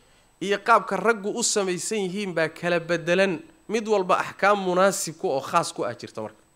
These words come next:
Abuurkiisa iyo qaabku u samaysan yahay, dabeecaddiisa iyo wax badan ku salaysan.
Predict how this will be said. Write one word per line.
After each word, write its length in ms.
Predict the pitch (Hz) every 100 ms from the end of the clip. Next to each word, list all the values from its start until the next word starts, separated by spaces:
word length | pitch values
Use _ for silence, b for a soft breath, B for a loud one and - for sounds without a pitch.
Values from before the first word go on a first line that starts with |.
| _ _ _ _ _ _ _ _ -
Abuurkiisa 680 | 156 226 202 - 175 196
iyo 140 | 185 165
qaabku 300 | 196 175 190
u 40 |
samaysan 380 | 185 170 160 185
yahay, 140 | 165
dabeecaddiisa 540 | 143 151 151 185 160 143
iyo 60 | 165
wax 100 | 160
badan 160 | 147 143
ku 100 | 151
salaysan. 360 | 117 104 -